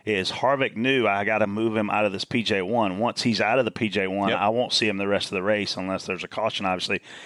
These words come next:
Speaker 1: He got him up. He got him out of the groove. And then once you're off the P J one, it's lights out. And, and Harvick went on to win a race. So, uh, Harvick didn't have the best car. He had a top three car. I think Amarola had the best car.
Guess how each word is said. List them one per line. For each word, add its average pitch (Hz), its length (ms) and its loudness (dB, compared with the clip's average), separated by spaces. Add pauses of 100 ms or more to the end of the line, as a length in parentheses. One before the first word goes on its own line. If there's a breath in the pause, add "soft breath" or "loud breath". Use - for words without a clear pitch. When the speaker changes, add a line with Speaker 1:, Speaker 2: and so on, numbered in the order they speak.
(140 loud breath)
Speaker 1:
He 127 180 -2
got 120 260 2
him 131 120 0
up. 117 260 2
He 110 80 0
got 104 240 0
him 107 100 -2
out 107 140 2
of 95 80 -2
the 98 80 -2
groove. 113 460 -2
And 101 120 -2
then 104 140 -2
once 107 200 -2
you're 110 140 2
off 104 140 4
the 113 100 -6
P 110 200 -4
J 101 180 0
one, 110 480 0 (220 soft breath)
it's 156 180 0
lights 101 280 2
out. 95 260 0 (180)
And, 95 280 -4
and 95 140 -2
Harvick 95 240 0
went 95 160 -2
on 90 100 0
to 90 60 -2
win 90 100 -2
a 87 80 -4
race. 87 240 -2
So, 95 240 2 (240 loud breath)
uh, - 60 -4
Harvick 127 340 0
didn't 120 160 0
have 107 160 0
the 101 80 0
best 92 220 0
car. 90 240 2
He 98 140 2
had 98 100 0
a 95 60 2
top 101 260 0
three 104 160 -4
car. 90 360 2 (220 loud breath)
I 101 80 0
think - 220 -4
Amarola 101 520 2
had 95 120 2
the 87 40 -6
best 90 280 0
car. 85 280 0